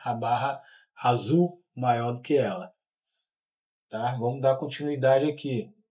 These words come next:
No supply, pô, essa aqui é maior, né? Porque leva em consideração a outra barra que era maior. Apesar dessas barras, essa barra é menor, essa barra aqui é menor, mas tem um volume alto.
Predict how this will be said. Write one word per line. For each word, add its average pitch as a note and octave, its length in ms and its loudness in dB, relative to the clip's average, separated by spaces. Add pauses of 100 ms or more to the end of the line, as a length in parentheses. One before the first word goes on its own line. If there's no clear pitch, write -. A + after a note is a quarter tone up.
(680)
No C3+ 200 0
supply, C#3+ 520 4
pô, E3+ 120 6
essa C#3 160 2
aqui C3+ 160 -4
é C#3+ 40 0
maior, D3+ 400 6
né? B2 120 -2
Porque - 260 -2
leva B2 160 -2
em C3 60 -6
consideração C3 600 -4
a A2+ 60 -4
outra C#3+ 320 -2
barra A2 320 -2
que A#2 140 -10
era A#2 120 -4
maior. C#3 540 2 (1040)
Apesar B2 380 0
dessas C3+ 320 0
barras, B2+ 260 0
essa B2+ 100 -4
barra A2+ 280 -2
é - 20 -6
menor, D3 560 -2
essa - 180 -10
barra G#2+ 220 -2
aqui A#2 140 -10
é A2 40 -4
menor, A#2 360 -6
mas A2+ 140 -8
tem A#2 100 -10
um A2 80 -6
volume A#2 340 -6
alto. C#3+ 480 0